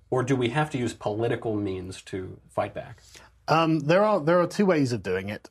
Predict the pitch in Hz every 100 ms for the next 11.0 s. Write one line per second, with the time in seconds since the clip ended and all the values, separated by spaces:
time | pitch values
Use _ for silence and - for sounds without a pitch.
0 | _ 117 123 120 107 _ _ _ - 170
1 | 247 247 - 117 - 143 185 180 87 101
2 | - _ _ - 147 147 131 147 139 185
3 | 202 175 156 123 131 127 123 110 139 135
4 | 120 110 151 185 160 143 - 104 113 113
5 | 135 120 - 123 110 110 98 87 82 -
6 | - - - - 165 202 214 160 151 151
7 | 175 156 143 127 110 101 92 - - _
8 | - 101 104 131 143 139 185 180 165 -
9 | 127 139 127 123 - 117 - 120 120 -
10 | 135 107 113 101 117 110 101 123 110 -